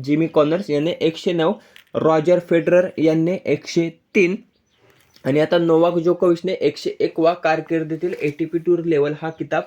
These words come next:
नुकतंच जिंकलेला आहे, लक्षात ठेवायचं आहे. अडोतीसाव्या वर्षी, अडोतीस वर्ष आणि पाच महिने या वयात एटीपी टूर जिंकणारा सर्वात वयस्कर खेळाडू जर आपण पाहिलं,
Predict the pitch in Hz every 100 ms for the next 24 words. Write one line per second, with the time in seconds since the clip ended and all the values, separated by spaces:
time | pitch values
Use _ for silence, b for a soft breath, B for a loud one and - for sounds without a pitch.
0 | - 143 135 170 175 - 135 143 143 135
1 | 143 139 165 170 160 147 151 - 131 123
2 | 117 107 B B B B B - 156 202
3 | 202 208 208 208 208 214 - 190 226 b
4 | b _ _ _ _ _ 143 175 202 214
5 | 208 208 - 180 190 196 175 185 202 202
6 | 160 135 b b b 131 175 185 185 185
7 | 202 _ - 165 208 208 214 214 208 208
8 | - 147 185 196 202 175 151 151 170 160
9 | 185 185 151 160 175 196 185 185 170 170
10 | 180 175 180 180 180 180 175